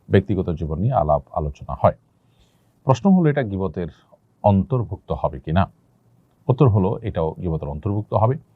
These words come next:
রসিকতা করে, দুষ্টমি করে, বন্ধুরা আড্ডার ছলেও যদি কারোর সমালোচনা করেন যেটা তিনি শুনলে কষ্ট পেতেন বা যেটা তার দোষ, তাহলে সেটা গুনাহের কারণ হবে। কারণ দোষ তার সামনে বলে তাকে সংশোধন করা যেতে পারে, দোষ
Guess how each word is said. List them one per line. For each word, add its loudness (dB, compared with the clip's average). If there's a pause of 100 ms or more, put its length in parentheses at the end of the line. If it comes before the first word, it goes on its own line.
(340)
রসিকতা 2
করে, -8 (280)
দুষ্টমি 2
করে, -4
বন্ধুরা 2
আড্ডার 2
ছলেও 0
যদি -2
কারোর -2 (100)
সমালোচনা -6
করেন 2
যেটা -8
তিনি -8
শুনলে -4
কষ্ট -6
পেতেন -6 (420)
বা 6
যেটা -8
তার -6
দোষ, 0 (460)
তাহলে 4
সেটা -10 (280)
গুনাহের -2 (120)
কারণ -4
হবে। 0
কারণ -6
দোষ -6 (500)
তার 8
সামনে -4
বলে -2
তাকে -10
সংশোধন -8
করা 0
যেতে -6
পারে, -6 (840)
দোষ 2